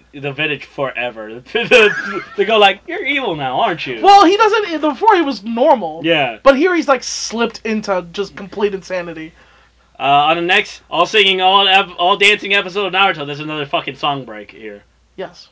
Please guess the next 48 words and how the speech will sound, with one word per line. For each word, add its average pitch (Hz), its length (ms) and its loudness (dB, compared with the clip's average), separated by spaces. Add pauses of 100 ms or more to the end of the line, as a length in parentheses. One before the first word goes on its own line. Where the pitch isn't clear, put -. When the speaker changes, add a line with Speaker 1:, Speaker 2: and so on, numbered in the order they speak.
(640)
Speaker 1:
Sumeru 240 380 -2
wakes 233 280 0
up, 233 100 2
find 214 280 0
that 202 100 -2
Natsui 202 340 -4
is 175 80 -6
gone, 196 240 -2
and 180 80 -4
Natsui 196 300 0
returns 180 320 -8
to 165 60 -12
the 143 40 -12
village 156 280 -6
to 123 80 -18
finish 143 320 -12
what 135 200 -12
she 135 140 -14
started. 127 360 -8 (260)
She's 143 200 -8
gonna 123 240 -14
destroy 120 400 -14
that 120 180 -10
star. - 360 -4
Speaker 2:
Okay, 254 160 4
I 233 100 2
should, 220 240 -10
when 277 120 -4 (200)
Sumeru 311 320 -2
and 269 100 2
Natsui 247 380 0
hugged 196 400 -4
after 196 320 -6
they 180 220 -8
had 180 240 -10
their 190 100 -8
Speaker 1:
Yeah. 185 60 -12
Speaker 2:
whole 185 140 -8
mother-son 180 460 -12
moment, 208 340 -10 (460)
I, 240 180 2
it 233 80 -8
was 233 260 -6
the 254 100 0
most 262 240 6
emotional 233 400 -6
I've 208 140 -6
been 196 380 -8